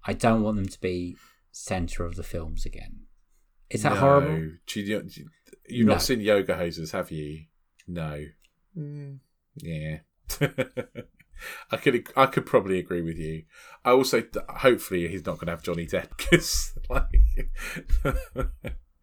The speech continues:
Speaker 2: Johnny Depp's not been good in the two that he's been
Speaker 1: Do you
Speaker 2: in.
Speaker 1: not want Moose Jaws then?
Speaker 2: <laughs> I, uh, I mean, I think Moose Jaws could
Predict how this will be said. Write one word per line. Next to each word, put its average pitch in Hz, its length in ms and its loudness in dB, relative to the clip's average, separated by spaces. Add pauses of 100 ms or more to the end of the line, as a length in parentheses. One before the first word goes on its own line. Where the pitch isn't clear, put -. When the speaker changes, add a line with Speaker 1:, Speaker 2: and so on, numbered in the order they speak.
(320)
Speaker 2:
Johnny 120 260 4
Depp's - 320 2
not 113 240 2
been 98 200 0
good 90 240 -2
in 85 140 -6
the 87 80 -6
two 107 300 -2
that 104 160 2
he's 135 160 -2
been - 380 -4
Speaker 1:
Do 131 80 8
you 127 40 12
Speaker 2:
in. 127 40 12
Speaker 1:
not 127 140 10
want 120 220 8
Moose 113 240 10
Jaws 92 320 0
then? 92 260 -2
Speaker 2:
<laughs> - 880 -10
I, 381 360 0 (300)
uh, 370 460 -6 (680)
I 220 80 -8
mean, 220 380 -6 (760)
I 160 60 -2
think 160 200 -4
Moose 180 240 2
Jaws 156 260 2
could - 320 -2